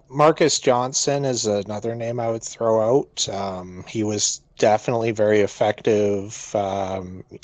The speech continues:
last week. Uh, so I think, I think he had over a hundred yards or around a hundred yards. So I think he's definitely someone that you can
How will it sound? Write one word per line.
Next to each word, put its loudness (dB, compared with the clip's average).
last -2
week. -2
Uh, -2
so 4
I 4
think, -4
I 2
think -6
he 0
had 2
over 0
a -2
hundred -6
yards -6
or -8
around -12
a -10
hundred -12
yards. -8
So 4
I 6
think 0
he's -2
definitely 0
someone -2
that -6
you -2
can -8